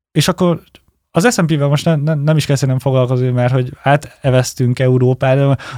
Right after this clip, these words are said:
dax az nyolcvanötös, ö, R S I-vel, ö, kereskedik, ami azt jelenti, hogy egy, egy olyan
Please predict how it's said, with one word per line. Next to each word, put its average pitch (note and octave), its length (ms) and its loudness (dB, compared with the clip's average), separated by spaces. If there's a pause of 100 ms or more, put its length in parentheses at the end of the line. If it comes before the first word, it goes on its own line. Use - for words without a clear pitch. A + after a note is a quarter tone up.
dax B2+ 360 2
az D#3+ 200 -2 (280)
nyolcvanötös, C3 920 0 (160)
ö, B2+ 340 0 (160)
R B2 120 0
S - 140 -8
I-vel, A2+ 560 -2
ö, G#2 400 -8 (280)
kereskedik, C#3+ 960 0
ami C#3 520 0 (180)
azt D3 280 0
jelenti, D3 600 0 (560)
hogy C3+ 500 2
egy, C#3 360 -2
egy C#3 220 -6
olyan B2 520 2